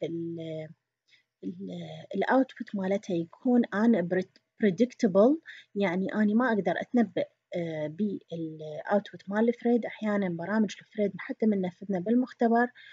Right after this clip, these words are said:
شفتوا إنه صار مرات ايرور يطلع، آه، غير متوقع، ذلك كون إنه الثريد من راح يبدي يستخدم، آه، شيرد ميموري، راح يستخدم فد لوكيشن معين من الميموري، جائز يجي ثريد ثاني واضطر إنه يكتب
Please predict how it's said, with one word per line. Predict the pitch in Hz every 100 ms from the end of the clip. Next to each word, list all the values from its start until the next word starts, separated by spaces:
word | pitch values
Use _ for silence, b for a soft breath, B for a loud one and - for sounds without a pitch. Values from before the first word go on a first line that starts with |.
| B
شفتوا | - - 233 226
إنه | 208
صار | 190 - 208 208
مرات | 196 175 202 208 - 214
ايرور | 214 185
يطلع، | 180 - 196 - -
آه، | 160 -
غير | 240 262
متوقع، | 247 240 208 - 233 226 B B B 208
ذلك | 254 262 254 240 226
كون | 240 240 247
إنه | 226 214 202
الثريد | 196 - 208 208 196 _
من | 202 196
راح | 170 - 233
يبدي | 240 185 277 -
يستخدم، | - 233 - - 165 _ _ _ _ _ _ 185
آه، | 170
شيرد | - - 240 208 214
ميموري، | 220 208 214 214
راح | 190 -
يستخدم | - - 220 - 175 165
فد | 175 160
لوكيشن | - 214 240 -
معين | 226 202 220 220
من | 220
الميموري، | 214 214 214 214 214 214 214
جائز | 190 170 156 175 - b b -
يجي | 180 175
ثريد | - 233 277 -
ثاني | 277 269 269 262 262 -
واضطر | 196 185 180 - 277 294 -
إنه | 226 233
يكتب | 233 -